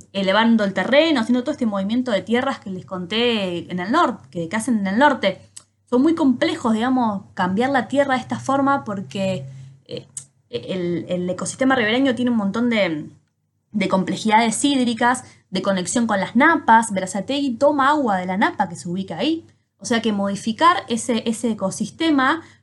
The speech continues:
puede traer, em, consecuencias muy concretas a la población, digamos. Es fundamental que, que esa conexión que tiene el río con su, con su costa se pueda dar naturalmente. Y, bueno, los barrios ya,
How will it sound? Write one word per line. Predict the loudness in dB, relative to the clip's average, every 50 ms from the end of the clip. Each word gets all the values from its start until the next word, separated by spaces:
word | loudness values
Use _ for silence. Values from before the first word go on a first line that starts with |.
| _ _ 0
puede | 2 2 2
traer, | 2 2 2 4 4 4 4 2 0 -2 -6 -12 -20 _ _ _
em, | -6 -4 -2 -2 -2 -2 -2 -4 -4 -6 -6 -6
consecuencias | -6 -6 -6 -2 0 2 2 4 4 4
muy | 2 2
concretas | 2 0 0 0 -2 -2 -2 -2
a | -2
la | 0 0 0 0
población, | 0 0 2 0 0 -2 -4 -2 0 0 0 0
digamos. | 0 -2 -2 -2 -2 -4 -4 -4
Es | -6 -4
fundamental | -2 0 0 2 2 0 0 0 0 -2 0
que, | 0 -2 -2 -2 -4
que | -6
esa | -6 -6 -4
conexión | -4 -4 -4 -4 -6 -4 -2 0 0 0
que | 0 0
tiene | 0 0 0 0 0 0
el | -2 -2
río | -4 -2 0 0 2 2 0 -2 -4 -12 _ _ _ _ _
con | -4 -4 -4 -4
su, | -4 -6 -6 -6 -6 -6
con | -6 -6 -6
su | -6 -6 -6 -2
costa | 0 0 0 0 -2 -2 0 0 0 0 -2 -4 -12 -20 _ _ _
se | _ -10 -4
pueda | 0 2 4 4 6 6 6 4 4 4 2 2
dar | 2 2 4
naturalmente. | 4 2 2 0 0 2 2 2 2 4 4 2 2 2 -2 -6 -10 -16 _ _ _ _ _ _ _ _ _ _ _ _ _ _ _
Y, | 2 6 6 8 8 8 8 8 8 8 8 8 6
bueno, | 6 6 4 2 0 0
los | 0 0 2
barrios | 2 4 4 2 2 4
ya, | 2 2 2 0